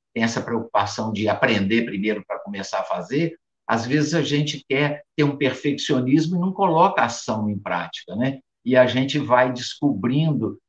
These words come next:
depois, é, é, fazendo, né? Então, a gente não pode esperar pra começar a fazer,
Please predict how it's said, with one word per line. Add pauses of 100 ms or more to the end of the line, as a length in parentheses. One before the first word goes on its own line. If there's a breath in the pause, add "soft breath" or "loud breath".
(160)
depois, (200)
é,
é, (500)
fazendo,
né?
Então, (360)
a
gente
não
pode
esperar
pra
começar
a
fazer,